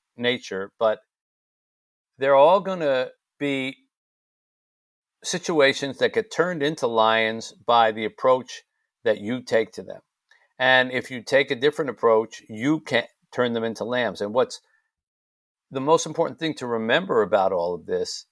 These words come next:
and that example I just gave, is that you have the power to control a great deal of this. Y-, the way that you choose to look at it is the way that it often ends up being.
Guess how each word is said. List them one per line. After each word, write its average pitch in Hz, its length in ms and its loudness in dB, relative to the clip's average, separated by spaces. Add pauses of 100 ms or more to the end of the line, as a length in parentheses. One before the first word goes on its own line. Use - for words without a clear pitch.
(120)
and 110 160 -2
that 110 140 4
example 113 420 0
I 104 80 2
just 104 260 -6
gave, 151 220 -2
is 107 160 -8
that 113 160 -2
you 151 480 -6
have 123 360 0
the - 60 -18
power - 520 -4 (1200)
to 151 120 -4
control 160 540 2
a 113 60 2
great 131 320 -2
deal 175 260 0
of 110 160 -10
this. - 400 -20 (960)
Y-, 139 300 -16
the 131 200 -4 (100)
way 147 380 2
that 175 160 -6
you 131 180 -10
choose 147 340 -10
to 104 120 -12
look 131 300 -2
at 80 260 -2
it - 120 -12 (1200)
is 143 220 2
the 147 100 -4
way 139 240 4
that 175 160 -4
it 135 160 -2
often 139 320 2
ends 107 240 -4
up 123 200 0
being. - 340 -8